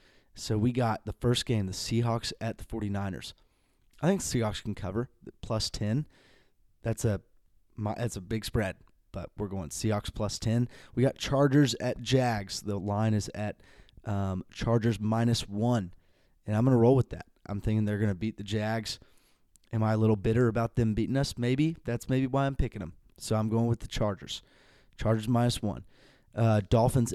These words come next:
at Bills. Bills are rolling right now. Uh, the Damar Hamlin news, they're on a mission, and I think they're gonna cover minus ten and a half. Giants at Vikings. Hmm,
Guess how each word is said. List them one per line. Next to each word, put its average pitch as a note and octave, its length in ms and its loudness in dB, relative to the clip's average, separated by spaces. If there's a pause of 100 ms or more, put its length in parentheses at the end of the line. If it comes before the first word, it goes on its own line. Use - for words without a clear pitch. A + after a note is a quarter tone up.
at A#2 300 -6
Bills. A#2 560 2 (480)
Bills A#2+ 300 4
are A#2 60 4
rolling A#2 420 6
right F#2+ 180 -6
now. F#2 320 -8 (480)
Uh, F#2+ 360 -2 (380)
the G#2+ 140 -6
Damar G#2+ 300 0
Hamlin A#2+ 400 6
news, A#2+ 280 6
they're G#2+ 160 2
on G2 120 -2
a F#2+ 40 -2
mission, A2+ 560 0 (400)
and G2+ 460 -2
I A2 140 -2
think G#2 240 -2
they're G#2 160 -2
gonna F#2+ 180 -4
cover G2+ 460 -4
minus G2+ 480 -2
ten G#2+ 500 -2
and G2+ 180 -6
a F#2 60 -6
half. F#2+ 380 -8 (680)
Giants B2 580 2 (100)
at C3 180 -4
Vikings. G#2+ 800 -2 (720)
Hmm, G#2+ 260 2